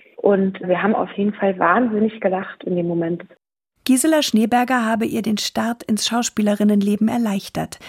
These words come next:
Speaker 2: sagt Rosalie Thomas. Für die Komödie Eine ganz heiße Nummer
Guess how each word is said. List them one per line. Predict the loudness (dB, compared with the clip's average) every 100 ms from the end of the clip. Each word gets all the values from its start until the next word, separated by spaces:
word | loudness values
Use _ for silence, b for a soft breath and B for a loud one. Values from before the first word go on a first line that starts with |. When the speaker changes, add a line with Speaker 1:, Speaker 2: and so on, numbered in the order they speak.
| B
Speaker 2:
sagt | -2 -2 -2 -4
Rosalie | -2 -2 -2 -4
Thomas. | -2 0 0 -4 -6 _ _ B B B B B -8
Für | 2 2
die | 4 2
Komödie | 4 4 4 4 2 0
Eine | 0 -2 0
ganz | 2 2 2 0
heiße | 0 2
Nummer | 4 4 2 0